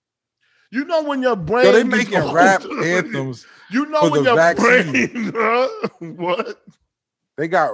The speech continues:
Speaker 2: rappers making anthems for the vaccine.
Speaker 1: Oh, not rappers. They got, what's the name? Um, when you back that thing, vax that thing up.
Speaker 2: There's another one too.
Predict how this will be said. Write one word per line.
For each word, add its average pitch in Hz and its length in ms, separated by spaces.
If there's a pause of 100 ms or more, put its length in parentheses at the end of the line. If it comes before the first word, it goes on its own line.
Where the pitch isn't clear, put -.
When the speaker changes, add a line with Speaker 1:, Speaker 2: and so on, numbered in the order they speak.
Speaker 2:
rappers 143 680
making 127 480
anthems 123 460
for - 120
the 104 100
vaccine. 104 680 (1080)
Speaker 1:
Oh, 160 340 (200)
not 143 300
rappers. 123 680
They 165 180
got, 147 360
what's 180 240
the 139 100
name? 107 600
Um, 113 600 (1040)
when 156 140
you 151 100
back 180 420
that 147 240
thing, 147 240
vax 170 440
that 151 260
thing 135 320
up. 110 180
Speaker 2:
There's 170 200
another 180 380
one 113 220
too. 107 360